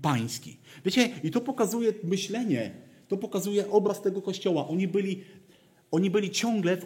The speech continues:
oczekiwaniu na przyjście. Oni, jeśli tylko usłyszeli, że coś się spełnia, co może oznaczać ten dzień, to oni już byli gotowi. Wiecie, skąd pierwszy Kościół wiedział o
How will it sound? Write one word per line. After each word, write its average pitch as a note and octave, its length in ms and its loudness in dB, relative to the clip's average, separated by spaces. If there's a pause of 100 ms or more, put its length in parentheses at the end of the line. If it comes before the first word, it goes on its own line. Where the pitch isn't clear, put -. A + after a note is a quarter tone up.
oczekiwaniu F#3+ 680 -2
na G3 100 -2
przyjście. G3 460 -2
Oni, E3 200 0 (280)
jeśli D3+ 300 0
tylko B3 280 -2
usłyszeli, G#3 500 -4
że F3 120 2
coś B3+ 260 -4
się - 180 -6
spełnia, G#3+ 540 -2
co F#3+ 160 -4
może A#3 400 2
oznaczać F#3 460 0
ten F3+ 180 2
dzień, D#3+ 240 2 (200)
to F3+ 80 0
oni G3+ 80 2
już F#3+ 120 0
byli F#3+ 300 -2 (880)
gotowi. D3 560 0 (420)
Wiecie, G3 220 0 (180)
skąd C4 380 0
pierwszy - 300 0
Kościół C3 560 0 (160)
wiedział C3+ 600 2
o B2+ 380 2